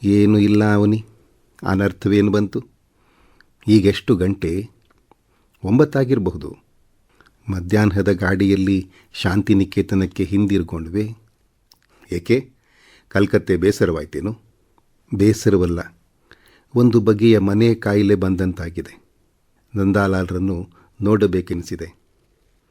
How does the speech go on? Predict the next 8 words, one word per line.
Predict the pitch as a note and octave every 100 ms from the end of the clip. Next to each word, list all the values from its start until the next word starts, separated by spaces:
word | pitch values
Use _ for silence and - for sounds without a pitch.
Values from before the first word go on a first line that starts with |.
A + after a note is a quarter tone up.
| _ _ - - _ -
"ಅದೆಲ್ಲಿ | G#2 A#2 F3+ F3
ಹೋಗುತ್ತದೆ | D#3 C#3+ C3+ B2+ - E2
ಮಾಣಿ, | D2+ D2 C#2+ F2 A2 E2+ _ _ _ _ _ _ -
ರಜಾ | F2+ F2 A2
ಮುಗಿದ | A#2+ A2+ A2+ A2+
ಮೇಲೆ | A#2 B2 B2
ಇದ್ದೇ | G#2 G2+ A#2+
ಇದೆ. | A2 G#2+ G#2+ A2